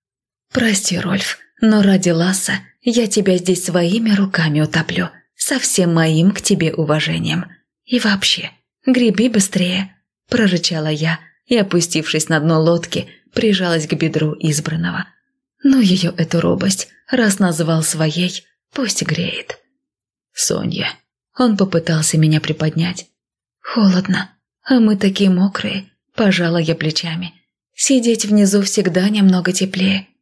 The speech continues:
ветер не так обдувает». «Что-нибудь сухое сюда», раздалось над головой.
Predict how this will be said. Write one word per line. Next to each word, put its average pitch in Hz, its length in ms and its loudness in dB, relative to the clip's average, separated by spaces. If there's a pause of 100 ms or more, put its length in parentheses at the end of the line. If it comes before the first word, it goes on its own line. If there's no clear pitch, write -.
ветер 208 460 0
не 170 120 2
так 170 240 -2
обдувает». 175 640 -4 (680)
«Что-нибудь 180 640 2
сухое 170 460 0
сюда», - 440 -6 (320)
раздалось 175 640 0
над 165 160 0
головой. 160 600 -4